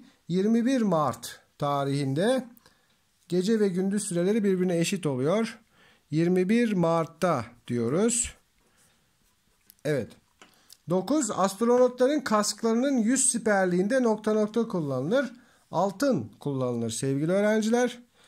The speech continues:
Çünkü altın çok dayanıklı bir madendir. Evet, altın diyoruz. Onuncu sorumuz, nokta noktada en uzun gündüz, en kısa gece yaşanır. Ne zaman o da?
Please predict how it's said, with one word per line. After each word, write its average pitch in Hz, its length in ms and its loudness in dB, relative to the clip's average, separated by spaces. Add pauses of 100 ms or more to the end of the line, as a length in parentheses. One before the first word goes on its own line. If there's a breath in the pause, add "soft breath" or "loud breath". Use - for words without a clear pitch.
(140 soft breath)
Çünkü 185 300 -4
altın 180 440 0
çok 196 320 -2
dayanıklı 175 520 0
bir 160 100 2
madendir. 120 800 -4 (1120 soft breath)
Evet, 127 280 -4 (400)
altın 139 560 -2
diyoruz. 147 520 0 (260)
Onuncu 226 400 -2
sorumuz, 233 460 -2 (340 loud breath)
nokta 226 300 0
noktada 262 640 0 (300)
en 285 240 0
uzun 208 420 0
gündüz, 240 500 0
en 269 400 0
kısa 233 280 -2
gece 208 320 0
yaşanır. 190 600 -2 (360 loud breath)
Ne 262 120 0
zaman 156 320 -2
o 139 120 -4
da? 190 260 -2